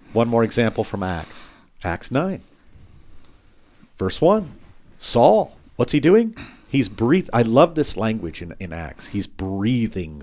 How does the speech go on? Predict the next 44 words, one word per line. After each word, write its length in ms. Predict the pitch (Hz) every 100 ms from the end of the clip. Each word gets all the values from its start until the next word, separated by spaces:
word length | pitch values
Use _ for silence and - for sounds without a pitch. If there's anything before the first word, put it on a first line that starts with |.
| -
threats. 880 | - 85 71 - - - - - - - -
I 100 | 190
mean, 200 | 202 196
that's, 540 | 214 240 - - -
that's 260 | - 185 -
pretty 280 | - 247 233
graphic. 840 | - 127 131 165 - - - - - _ _
It 100 | -
isn't 220 | 208 185 151
just 180 | 143
Paul 180 | - 135
spoke. 480 | - - 135 107 -
It's 140 | - - -
he's 220 | - 131
breathing 1040 | 95 87 104 110 151 147 120 - 78 65 62
threats. 600 | - - 113 78 - - - - -
This 180 | 208 269
is 120 | 247
like 300 | 240 226 - -
Antichrist. 840 | 180 196 123 98 - 80 69 - - -
Because, 260 | 143 180 139
you 100 | 180
know, 180 | 190 -
in 160 | 156
the 80 | 156
New 100 | 185
Testament, 540 | 202 185 190 - 127
you 80 | 131
have 160 | 127 110
Jesus 480 | - 196 156 113 - - -
in 140 | 131 127
John 240 | 160 151
twenty. 320 | - 170 113 -
He 160 | - 160
breathed 720 | - 113 160 175 156 123 -
on 160 | 107 98
his 160 | 92
disciples 640 | - 90 - 104 98 92 -
and 100 | 92
said, 280 | 117 92
"Receive 340 | 101 - 127 98
the 80 | 98
Holy 220 | 104 95
Spirit." 320 | - 110 90